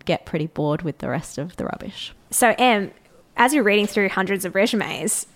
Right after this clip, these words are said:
Speaker 2: do you find there's ever times where you miss things or you have to skim read in order to get through them all?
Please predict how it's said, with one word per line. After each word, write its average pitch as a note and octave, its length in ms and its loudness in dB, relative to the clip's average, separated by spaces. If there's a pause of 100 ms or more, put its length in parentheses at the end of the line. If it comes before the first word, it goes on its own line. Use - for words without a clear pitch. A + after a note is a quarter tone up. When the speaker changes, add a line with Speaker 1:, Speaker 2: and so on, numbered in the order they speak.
Speaker 2:
do A3 120 -2
you C4+ 100 0
find B3 320 2
there's G#3+ 140 2
ever G3 320 -2
times G3 360 -4
where G3 140 -2
you F#3+ 220 -6
miss G#3+ 380 -2
things G#3+ 380 -2
or G#3 160 0
you G#3 120 -2
have - 200 -4
to D3+ 80 -8
skim A3+ 380 -2
read G#3+ 380 2
in G#3+ 100 -2
order G#3 220 -2
to F#3 140 -6
get E3+ 200 -6
through F3+ 220 -2
them F#3+ 120 0
all? - 280 -8